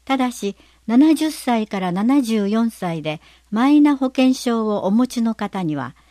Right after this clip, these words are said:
七月下旬に資格情報のお知らせを送付しているため、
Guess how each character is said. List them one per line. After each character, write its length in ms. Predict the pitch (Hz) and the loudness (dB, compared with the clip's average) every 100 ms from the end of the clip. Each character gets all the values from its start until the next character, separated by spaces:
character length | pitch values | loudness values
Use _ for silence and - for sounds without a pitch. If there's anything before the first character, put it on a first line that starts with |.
| _ | _
七 320 | - 233 285 320 | 0 4 6 6
月 300 | 311 311 262 | 4 2 2
下 200 | 247 233 | 2 4
旬 300 | 254 254 240 | 4 4 4
に 220 | 220 - _ _ | 2 -4 _ _
資 180 | - - | -16 -6
格 300 | 311 320 302 | -4 -2 -2
情 260 | 277 302 285 | 0 2 2
報 240 | 220 185 | 0 0
の 160 | 160 156 | 0 -2
お 60 | |
知 180 | 160 254 | -4 -4
ら 140 | 247 | -4
せ 200 | 247 226 | -2 -2
を 100 | 214 | -2
送 280 | 214 220 220 | -4 -2 -4
付 160 | 226 226 | -2 -6
し 120 | - | -6
て 120 | - | -6
い 100 | 196 | -4
る 120 | 180 | -6
た 180 | 180 170 | -8 -6
め、 180 | 165 160 | -6 -8